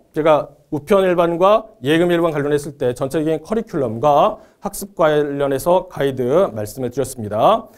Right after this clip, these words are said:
이런 내용을 좀 참고하셔서 학습을 갖다가 계획하는 거에 좀 여러 가지 도움을 받으시면 좋을 것 같아요. 자, 그러면 본격적인 강의는 우리가 이제 기초 특강이나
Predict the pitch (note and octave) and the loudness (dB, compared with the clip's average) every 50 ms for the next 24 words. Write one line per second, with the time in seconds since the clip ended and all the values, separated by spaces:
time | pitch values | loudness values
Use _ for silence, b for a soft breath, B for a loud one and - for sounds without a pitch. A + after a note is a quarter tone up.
0 | B B B C#3+ D#3 F#3+ G3+ G3 G3 G3 F#3+ F#3+ G3 F#3 F3+ - G#3 F#3+ F#3 F3+ | B B B 0 2 4 4 4 4 4 2 2 0 -2 -4 -4 -4 -4 0 0
1 | F3+ E3 D#3 E3+ D3 - F#3 E3+ E3 F#3 A3 A3 B B B B B _ F#3+ F#3+ | 0 0 0 -2 -2 0 2 4 4 4 2 2 B B B B B _ -10 -8
2 | - - - G3 G3+ G3 F#3+ F3+ F3 F3+ - E3+ E3 E3 F3 F3 F3 F3 E3 D3+ | -8 -8 -2 2 2 4 4 4 2 2 0 0 2 2 2 0 0 0 0 0
3 | D#3 D#3 D#3 D#3+ D#3+ D3+ D3 C#3+ C3+ C3 B2+ C3+ D#3 F#3+ A3+ C4 G#3+ - - C3+ | 0 0 -2 -4 -4 -4 -2 0 2 2 4 4 4 2 2 0 -4 -10 -8 -6
4 | C3 B2+ B2 A2+ - - _ _ C3 C3+ D3 C#3+ C#3 C3+ B2+ C3 B2 - C#3+ C#3 | -6 -6 -8 -10 -12 -18 _ _ -2 0 0 2 2 0 -2 -4 -6 -6 -4 -4
5 | C#3+ C3+ C#3 B2+ A#2 B2+ A#2 - - A#2+ A2+ A#2+ B2+ A2 - F#2+ D#2 D#2 - _ | -4 -4 -4 -6 -6 -6 -8 -8 -8 -8 -8 -8 -10 -12 -12 -14 -18 -20 -20 _
6 | - _ b b b b b b b b b b b b b _ _ _ - A#2+ | -20 _ b b b b b b b b b b b b b _ _ _ -8 -8
7 | - - - _ D3 D#3+ E3 F3+ F#3+ F#3+ F#3 - - _ _ _ _ _ _ _ | -8 -8 -10 _ 0 2 4 4 2 2 0 -4 -14 _ _ _ _ _ _ _
8 | _ - - E3 E3 A3 G3+ - A3+ G#3+ A3 A3 G3+ - D#3 D3+ E3 D#3+ D3 C#3 | _ -8 -4 0 0 0 2 2 0 2 2 0 0 0 0 0 0 0 0 0
9 | C#3+ D#3 F#3 A3 - - - - _ _ - A#2+ C3+ C#3 D3+ C#3+ C3 C3 D3 C#3+ | 2 2 2 2 0 -2 -8 -18 _ _ -8 -4 -2 0 0 -2 0 0 -2 -2
10 | - - - - C3 - - F3+ F3 F3 F3 - - F#3+ F3 E3+ E3 E3 F3 F#3 | -2 -4 -10 -16 -12 -4 0 2 2 2 0 0 0 2 2 2 2 2 2 2
11 | F#3+ F#3 | 0 -2